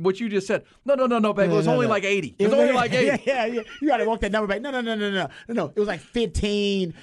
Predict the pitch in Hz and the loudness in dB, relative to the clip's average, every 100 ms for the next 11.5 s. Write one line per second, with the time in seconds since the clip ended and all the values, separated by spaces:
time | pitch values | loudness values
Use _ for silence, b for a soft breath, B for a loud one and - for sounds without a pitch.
0 | B 160 190 185 180 190 185 175 170 175 | B -4 -2 -2 -4 -4 -2 0 0 0
1 | 170 156 156 175 165 180 185 165 175 170 | 0 -2 -4 -4 -4 -2 -2 0 -2 -4
2 | 147 185 - 165 143 - b b 214 180 | -4 -4 -2 -2 -4 -10 b b -4 -2
3 | 165 147 117 - - - 294 311 247 269 | -4 -6 -8 -12 -8 -2 0 0 -2 -4
4 | 254 - - 196 170 156 151 139 B B | -6 -6 -6 -6 -6 -6 -6 -8 B B
5 | 165 147 135 127 120 110 92 - 110 165 | -6 -2 -2 -2 -4 -6 -10 -12 -6 -4
6 | 170 175 120 B B B B 151 165 165 | -4 -6 -8 B B B B -2 0 0
7 | 160 170 233 196 151 170 156 135 214 220 | 0 0 0 -2 0 -2 -2 -2 -2 -2
8 | 214 208 165 196 196 185 170 131 - 202 | -2 -4 -2 -4 0 0 0 -2 -4 -4
9 | 214 220 170 220 214 202 170 170 226 220 | -4 -4 -2 0 0 -2 -2 0 0 0
10 | 233 185 254 202 220 208 151 226 226 165 | -2 -2 -2 -2 -4 -4 -2 -2 -2 -4
11 | 131 156 139 151 | -4 -4 -2 -4